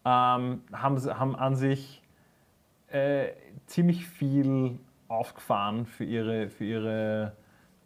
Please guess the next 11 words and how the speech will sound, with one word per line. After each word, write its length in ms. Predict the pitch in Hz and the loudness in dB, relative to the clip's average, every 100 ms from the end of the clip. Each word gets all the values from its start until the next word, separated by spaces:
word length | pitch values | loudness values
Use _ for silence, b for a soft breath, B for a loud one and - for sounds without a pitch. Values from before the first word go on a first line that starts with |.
| - | -8
äh, 440 | 113 110 110 110 107 107 | -2 0 2 0 -2 -4
Promotion-Maschinerie. 1500 | - 117 110 113 - 117 113 110 - 123 120 117 120 139 135 - b b b b b b b _ | -2 0 0 0 -2 -2 -2 -6 -6 -4 -2 0 0 0 -4 -14 b b b b b b b _
Äh, 220 | - 117 113 | -6 -2 0
leider 340 | 117 113 120 | 2 4 2
ist 140 | 120 123 | 0 -2
auch 100 | 110 - | -6 -4
die 320 | 117 117 110 | 0 2 0
zum, 300 | - 117 113 | -2 -2 -2
zum, 320 | - 117 110 107 | -2 -2 -2 -4
zum 440 | 113 110 107 107 - - _ | -4 0 0 -2 -8 -20 _
absoluten 540 | - - 107 113 110 | -10 -10 -8 -4 -4